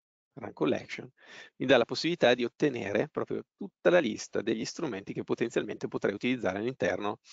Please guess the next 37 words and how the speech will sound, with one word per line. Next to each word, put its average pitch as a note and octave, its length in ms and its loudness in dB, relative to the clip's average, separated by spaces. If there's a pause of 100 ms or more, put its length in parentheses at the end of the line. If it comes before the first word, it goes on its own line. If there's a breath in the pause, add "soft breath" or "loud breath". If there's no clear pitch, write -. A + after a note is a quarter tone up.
(220 loud breath)
eh, G#2+ 260 4
di C3+ 100 2
quello A2 580 6
che - 120 2
andrò A#2 300 4
a A2+ 40 6
sviluppare A2+ 640 0
per G#2+ 180 -2
magari A2+ 300 0
interfacciare A2 1080 2 (280)
Domoz B2 840 -4
con A2+ 200 -4
un A2+ 360 0
mio A#2 200 0
gestionale A2 600 0
o A2+ 120 -8
con G#2+ 200 -8
un A2+ 100 -6
mio A#2 180 -4
sistema A2 460 -4
di A2 120 0 (120)
alerting. - 400 -6 (880)
Quindi C3 280 4 (960 soft breath)
tutte G3+ 300 2
queste E3+ 320 6
tipologie E3 420 4
di D3 60 4
interrogazioni C#3 760 4
via C3+ 180 6
A B2 40 6
P G#2+ 360 6
I C3 140 4
possono F3 420 2
fare, G2 500 2
eh, G#2+ 480 2
la A2 120 4
differenza, - 760 -2